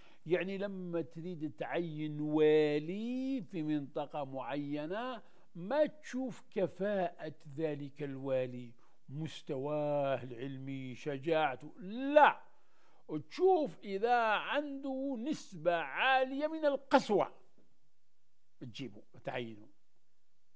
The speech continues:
ولهذا مثلًا كاين واحد من المتكلمين اسمه الجعد بن درهم، متكلم يعني بهذا علم الكلام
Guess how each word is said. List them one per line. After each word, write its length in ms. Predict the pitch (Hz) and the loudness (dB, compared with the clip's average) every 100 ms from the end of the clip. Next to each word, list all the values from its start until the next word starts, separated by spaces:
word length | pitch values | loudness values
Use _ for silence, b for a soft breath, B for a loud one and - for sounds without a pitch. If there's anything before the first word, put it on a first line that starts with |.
| - - - - - - - - - | -16 -16 -16 -16 -16 -16 -16 -14 -12
ولهذا 460 | 123 139 175 202 160 | -6 4 4 6 4
مثلًا 600 | 170 139 156 220 294 269 - - - - - - - - - | 0 0 0 0 -2 -8 -14 -16 -16 -16 -16 -16 -16 -16 -10
كاين 220 | 147 151 | -4 -2
واحد 280 | 214 - 139 | -2 -2 -4
من 100 | 139 | -4
المتكلمين 1300 | 135 135 131 123 139 127 131 156 240 226 214 240 330 - - - - - - - - - - - - - - - - - - | -6 -8 -8 -8 -6 -6 -4 -4 -2 -2 -4 -6 -10 -16 -16 -16 -16 -16 -16 -16 -16 -16 -16 -16 -16 -16 -16 -16 -16 -12 -10
اسمه 260 | 139 175 | -6 -2
الجعد 420 | 160 147 160 160 | -2 2 2 2
بن 180 | 156 151 | -2 -2
درهم، 320 | 156 143 135 131 - - - - - - - - - - - - - 254 | -2 -2 -6 -12 -16 -16 -16 -16 -16 -16 -16 -16 -16 -16 -16 -16 -14 -10
متكلم 480 | 240 311 339 226 - - - - - - - | -4 0 0 0 -6 -14 -14 -16 -16 -16 -12
يعني 160 | - 147 | -8 -2
بهذا 320 | 160 131 120 - | 2 2 0 -6
علم 180 | 135 | -6
الكلام 340 | 131 139 123 | -4 -2 -4